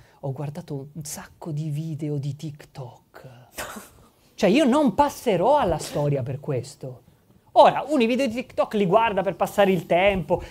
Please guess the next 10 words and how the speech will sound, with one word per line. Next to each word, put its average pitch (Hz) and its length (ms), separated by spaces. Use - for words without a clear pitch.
per 190 220
distrarsi, 196 760
e 202 40
lo 240 160
capisco, 240 540
lo 175 100
faccio 202 380
anch'io 165 560
ogni 127 320
tanto. 123 600